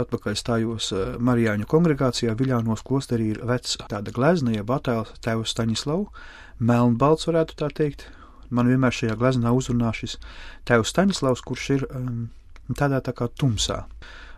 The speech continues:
Nav pirmajā vietā, nav ka-, košās krāsās, tā kā tālumā stāvēdams, un likās, man vienmēr, kad gāju garām šim gleznai, likās, ka viņš ne tikai skatās uz mani, bet,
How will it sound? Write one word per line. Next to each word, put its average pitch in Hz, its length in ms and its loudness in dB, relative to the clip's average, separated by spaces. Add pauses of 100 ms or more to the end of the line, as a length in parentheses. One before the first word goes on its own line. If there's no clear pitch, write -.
Nav 117 300 4
pirmajā 113 420 4
vietā, 113 360 2
nav 110 280 0
ka-, - 160 -4
košās 117 480 0
krāsās, 113 520 -2
tā 120 120 -4
kā 110 200 -4 (360)
tālumā 123 480 4
stāvēdams, 156 720 2
un 123 140 0 (640)
likās, 120 440 2
man 120 340 2
vienmēr, 131 260 6
kad 113 160 0
gāju 123 240 6
garām 117 360 2
šim 110 200 -4
gleznai, 131 320 2
likās, 120 320 0
ka 113 140 -2
viņš 113 260 0
ne 107 80 -2
tikai 117 320 0
skatās - 460 0
uz 110 80 0
mani, 147 260 2
bet, 123 220 -2